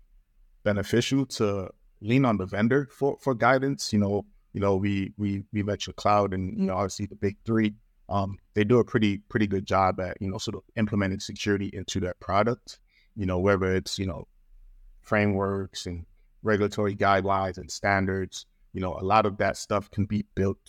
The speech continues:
on top of your, your cloud sort of, uh, infrastructure. And so I'd, I'd always recommend that, you know, working really intimately with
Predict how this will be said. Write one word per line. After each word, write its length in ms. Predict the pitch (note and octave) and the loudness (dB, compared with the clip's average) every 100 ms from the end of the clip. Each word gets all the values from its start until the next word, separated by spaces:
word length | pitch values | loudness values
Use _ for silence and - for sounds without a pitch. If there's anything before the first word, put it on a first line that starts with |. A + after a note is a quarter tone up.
| _ | _
on 100 | G#2 | -4
top 300 | F#2 F#2 G2 | -2 0 2
of 160 | G#2+ F#2+ | 0 0
your, 340 | F#2+ F#2+ F#2+ - | -2 -2 -2 -4
your 140 | F#2 | -8
cloud 360 | - G2 G2 - | -2 -2 -2 -4
sort 160 | G2 | -4
of, 80 | F#2 - _ | -4 -8 _
uh, 160 | F#2+ F#2 - - - _ | -12 -10 -14 -20 -20 _
infrastructure. 640 | A#2+ A#2+ D3 E3 - F3 G#3+ _ _ _ _ - | -2 -2 0 0 0 -2 -4 _ _ _ _ -6
And 140 | G2+ | -4
so 180 | G#2 G2 | 0 2
I'd, 160 | G2 G2+ _ _ | 0 -2 _ _
I'd 120 | A2 G2 | -2 2
always 280 | A2+ A2+ | 2 2
recommend 560 | G2+ G2+ G2+ F#2+ G#2 G2 | 0 -2 0 2 2 -2
that, 200 | F#2 F#2 | -6 -4
you 60 | G2+ | -4
know, 140 | F#2+ | -2
working 440 | G2+ A2+ A#2+ G#2+ | 0 0 2 0
really 280 | G2 B2 A#2 | 2 2 2
intimately 500 | A#2+ A#2+ G#2 F2 G2 | 0 0 -2 -2 -6
with 300 | G2+ G2 G2 | -4 -4 -4